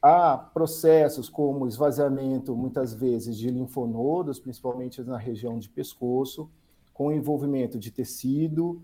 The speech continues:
de músculos e até mesmo de nervos. Então, assim, dependendo do grau da extensão,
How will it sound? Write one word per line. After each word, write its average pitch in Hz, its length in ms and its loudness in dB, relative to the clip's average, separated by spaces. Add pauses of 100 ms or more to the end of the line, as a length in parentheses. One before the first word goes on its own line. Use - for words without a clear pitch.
(160)
de 107 140 -12
músculos 160 960 0
e 127 80 0
até 135 240 0
mesmo 143 380 -2
de 165 100 -6
nervos. 120 560 0 (420)
Então, 139 400 2
assim, 202 440 -4 (280)
dependendo 151 840 0
do 233 120 -2
grau 160 320 4
da 127 120 0
extensão, 135 920 -2